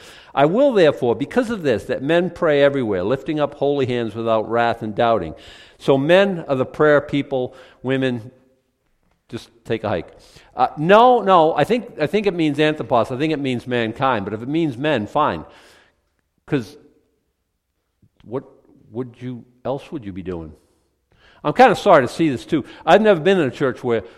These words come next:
women didn't dominate the prayer time. And I don't mean that dominate. That's the wrong word. I'm gonna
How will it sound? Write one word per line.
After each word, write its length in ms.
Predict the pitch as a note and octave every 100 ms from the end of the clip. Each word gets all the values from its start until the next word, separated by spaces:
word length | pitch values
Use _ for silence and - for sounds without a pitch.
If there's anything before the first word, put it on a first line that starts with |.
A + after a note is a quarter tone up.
| _
women 260 | C3 D#3+ C#3+
didn't 260 | B2+ A2
dominate 480 | A2+ B2 B2+ A#2 G#2
the 100 | G2
prayer 520 | - C3 B2 G#2+ - - _ _ _
time. 320 | G2+ E2+ D#2+ _ _ _ _ _ _ -
And 140 | F3
I 20 |
don't 140 | A#3+ C#4+
mean 160 | C4
that 560 | G#3+ F#3 D3+ - - _ _ _ _ - _
dominate. 420 | C#3 C#3 A2 F#2+
That's 160 | B2 -
the 60 |
wrong 260 | C#3+ C3+ B2
word. 320 | A2+ E2+ D#2+ _ _ _ _ _ _ _ _ _ _
I'm 0 |
gonna 220 | C3+ A2